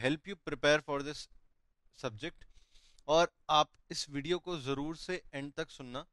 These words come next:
because this video is going to be really helpful for you in your examination। चलिए, सबसे पहले एससीएमपी को हम बांट देते हैं तीन areas में।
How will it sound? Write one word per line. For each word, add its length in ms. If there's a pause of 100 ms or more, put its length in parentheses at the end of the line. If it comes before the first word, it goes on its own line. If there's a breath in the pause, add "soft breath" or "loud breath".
(460)
because 280
this 180 (140)
video 320
is 100
going 140
to 80
be 100 (140)
really 280 (120)
helpful 340 (680)
for 260
you 200 (300)
in 100
your 160
examination। 640 (1000)
चलिए, 280 (540)
सबसे 240
पहले 260
एससीएमपी 640
को 160
हम 160
बांट 180
देते 260
हैं 80
तीन 380 (420)
areas 420
में। 140